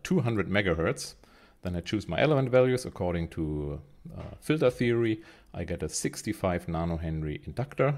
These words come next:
I get a twenty-two picofarad capacitor. And, uh, as a result, I get a response which looks something like this. The blue line is my transmission. We get a very nice, uh, zero D B transmission at low frequencies, and we get a big attenuation at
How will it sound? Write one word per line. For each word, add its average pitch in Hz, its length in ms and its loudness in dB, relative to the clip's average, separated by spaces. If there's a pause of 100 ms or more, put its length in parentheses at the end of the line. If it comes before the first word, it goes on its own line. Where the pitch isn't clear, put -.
(140)
I 87 140 -8
get 80 220 -4
a 76 100 -4 (300)
twenty-two 101 500 -4
picofarad 85 680 -2
capacitor. 131 560 0 (800)
And, 87 460 0
uh, 85 140 -2 (540)
as 87 100 -4
a 85 80 0
result, 87 480 4
I 87 80 -2
get 85 160 -2
a 80 160 -2 (160)
response 110 560 -2
which - 220 -8
looks 87 180 -8
something 80 260 -6
like 73 200 -4
this. 131 220 0
The - 120 -12
blue 95 320 -2
line 92 480 0 (240)
is - 240 -8
my 76 380 -4 (180)
transmission. 160 640 -2 (400)
We 82 120 -6
get 80 140 -4
a 76 60 -6
very 85 300 0
nice, 82 580 -4 (160)
uh, 78 220 -4
zero 90 340 2
D 92 100 -2
B 87 140 -4
transmission 87 480 -6
at 85 140 -4
low 120 100 2
frequencies, 135 640 -2
and 135 180 -4
we 113 100 -2
get 87 140 -8
a 82 60 -8
big 80 280 -8
attenuation 71 640 -6
at - 120 -12